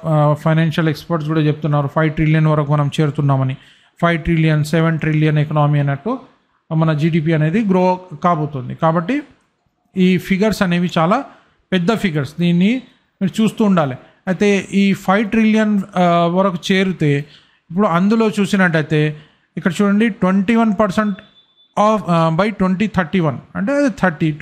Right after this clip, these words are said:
థర్టీ వన్, అంటే ట్వంటీ వన్ పర్సెంట్ of the ఇది అన్నట్టు ఫైవ్ ట్రిలియన్. ఫైవ్ ట్రిలియన్ యొక్క ఎకానమీలో ట్వంటీ వన్ పర్సెంట్ వరకు ఎక్స్‌పోర్ట్స్ ఉంటుందంటే అది చాలా, చాలా, చాలా పెద్ద బిజినెస్. అది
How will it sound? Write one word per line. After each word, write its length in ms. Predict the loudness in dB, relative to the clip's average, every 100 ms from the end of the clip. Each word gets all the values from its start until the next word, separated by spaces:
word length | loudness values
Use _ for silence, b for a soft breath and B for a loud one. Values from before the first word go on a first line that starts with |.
| -4 -2 -4
థర్టీ 180 | -2
వన్, 120 | -2 -4 b b b 0
అంటే 140 | 0
ట్వంటీ 460 | 2 0 0 0 2
వన్ 240 | 2 0 0
పర్సెంట్ 420 | -2 0 -2 0
of 120 | -2
the 240 | 0 -2 -2 b b b b _ _ _ _ _ _ _ -4
ఇది 140 | 0
అన్నట్టు 320 | 2 2 0 -2
ఫైవ్ 260 | -2 -2
ట్రిలియన్. 360 | 0 0 0 -2 -10 _ -6
ఫైవ్ 360 | 0 0 0
ట్రిలియన్ 480 | 0 2 2 2 2
యొక్క 180 | 2 2
ఎకానమీలో 1040 | 0 0 0 2 2 0 0 0 0 -2 -6 b b -4
ట్వంటీ 360 | -2 0 0 -2
వన్ 400 | 0 2 2 2
పర్సెంట్ 400 | 0 0 -2 -2
వరకు 520 | 0 2 0 0 -2 -2 _ _ _ _ _ _ _ _ _ _ -4
ఎక్స్‌పోర్ట్స్ 480 | -4 -2 -2 0
ఉంటుందంటే 640 | 0 0 0 0 0 -2 -2 b b b b b
అది 200 | -2 -2 0 2
చాలా, 440 | 2 2 2 0 0
చాలా, 280 | 2 2 0 0
చాలా 220 | 0 0
పెద్ద 520 | -2 -4 -4 -6 -2 0
బిజినెస్. 440 | 0 0 0 -2
అది 180 | -4